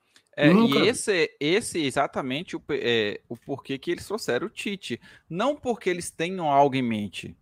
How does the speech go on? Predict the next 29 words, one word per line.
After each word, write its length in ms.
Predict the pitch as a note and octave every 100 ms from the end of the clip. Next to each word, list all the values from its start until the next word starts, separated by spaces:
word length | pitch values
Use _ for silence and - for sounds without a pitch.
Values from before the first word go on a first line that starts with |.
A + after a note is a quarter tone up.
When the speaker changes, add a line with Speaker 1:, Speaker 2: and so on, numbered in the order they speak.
| _ _ -
Speaker 1:
não 120 | G#3+
Speaker 2:
Sim. 140 | C#4
Speaker 1:
porque 140 | A3+ G#3+
eles 360 | F#3 F#3 - _ _
planejem 600 | F#3+ F#3 D#3 E3+ E3 D3
algo, 480 | B2+ G#2+ G#2+ G2 F#2 _
Speaker 2:
Sim. 260 | A#3+ G#3 A#3
Speaker 1:
mas 260 | C#3 F#3+ G#3+
sim 180 | A3+
porque 320 | A#3+ C4 A3+ G3
quem 360 | - C#4+ C#4
é 40 | G#3+
a 60 |
pessoa, 540 | G#3 G#3 - D#3 C#3+ D#3
né? 100 | E3+
Porque, 160 | D3 G3+
assim, 280 | - C3 - _ -
a 60 | D3
gente 80 |
tem 100 | D3
que 40 | F#3+ E3+
entender 160 | C#3+
o 40 | F#3
seguinte, 560 | G3 B2+ B2 A2 - -
eles 180 | C#3 D#3
tão 140 | F3+
trazendo 340 | E3+ B2+ B2
um 60 | A2+
cara, 480 | - A2+ C3+ A2